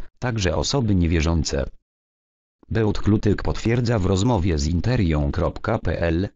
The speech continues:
że plakat zaprojektowała zatrudniona w ratuszu Aleksandra Jasionowska i że miasto akceptowało grafiki przed ich rozpowszechnieniem. Każdy z nas realizuje swoją pracę, która jest nadzorowana przez przełożonych.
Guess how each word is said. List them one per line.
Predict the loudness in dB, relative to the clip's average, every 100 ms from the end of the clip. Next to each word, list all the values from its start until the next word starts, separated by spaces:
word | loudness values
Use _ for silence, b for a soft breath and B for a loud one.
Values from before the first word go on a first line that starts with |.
| -8 -2
że | 0
plakat | 0 0 0 -2 0
zaprojektowała | -2 0 0 0 0 0 0 2 2
zatrudniona | 0 0 0 2 2 2 0
w | 0
ratuszu | -2 -2 0 2
Aleksandra | 2 0 0 0 0 2 2
Jasionowska | 2 2 0 0 -4 -4 -4
i | -2 -2 0
że | 0 2
miasto | 2 0 0 -2
akceptowało | -2 -4 -4 -4 -2 -2 0 0
grafiki | 0 -2 -2 -4
przed | -2 -2 -2
ich | -2 0
rozpowszechnieniem. | 0 0 -2 0 -2 0 2 2 0 -2 -8 _ _ _ -12
Każdy | -6 -2 -2 -2
z | 0
nas | 0 0 0
realizuje | 0 0 0 0 0 0
swoją | 0 -2 0 0
pracę, | 0 -2 -2 -6 -8 -14 B
która | -4 0 0
jest | 0 0
nadzorowana | 0 0 2 2 4 2 0
przez | 0 0 0
przełożonych. | 0 0 0 0 -2 -4 -10